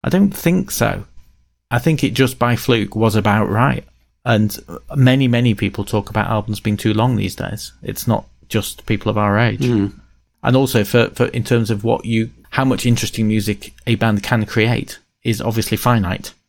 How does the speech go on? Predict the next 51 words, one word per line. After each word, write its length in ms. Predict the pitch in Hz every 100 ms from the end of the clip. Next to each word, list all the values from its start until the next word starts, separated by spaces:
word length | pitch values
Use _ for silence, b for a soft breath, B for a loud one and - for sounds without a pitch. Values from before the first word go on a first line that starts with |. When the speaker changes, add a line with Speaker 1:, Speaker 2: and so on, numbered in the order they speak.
| -
Speaker 1:
as 180 | 110 104
many 200 | 110 104
bands 260 | 101 101 -
prove. 480 | 135 110 85 - - _ _
Speaker 2:
Yeah, 340 | - 139 104 - -
yeah, 260 | - 113 104
absolutely, 500 | 95 117 117 - 95
yeah. 220 | 107 101 - _
Speaker 1:
So 140 | - 139
what 80 | 143
are 40 |
your 100 | 127
favourite 280 | 135 127 123
tracks 260 | 110 -
then? 120 | - 127
Speaker 2:
Okay, 440 | 120 107 92 95 _ _
so 440 | - 120 110 104 - - _
bear 200 | 120 117
with 160 | 107 110
me 100 | 98
on 120 | 92
this, 220 | 92 92
fella, 320 | 95 92 87 - _ -
'cause 160 | - 101 -
there 140 | 101
is 120 | 98
actually 260 | 107 - 101
a 40 |
slight 380 | - 110 95 92
agreement 480 | 95 98 98 90 90
here. 280 | 95 92 92 - _ -
Speaker 1:
Oh, 280 | 127 135 123 -
Speaker 2:
So 260 | 131 120
Speaker 1:
good. 360 | 113 131 117 - - _ _ _ -
Speaker 2:
if 140 | 127
it's 160 | 131 -
Speaker 1:
I'm 40 |
Speaker 2:
ju-, 60 | 185
if 360 | 117 131 127
it's 20 |
Speaker 1:
wearying 340 | 117 104 101 98
Speaker 2:
just 280 | 147 147 143
me, 460 | 123 92 101 - _ -
Speaker 1:
of 140 | 101
disagreement. 400 | 117 110 110 107
Speaker 2:
I 20 |
was 120 | 98 101
picking 380 | 104 - 107
the 80 | 98
two 260 | 92 113 101
tracks. 600 | 107 92 - - -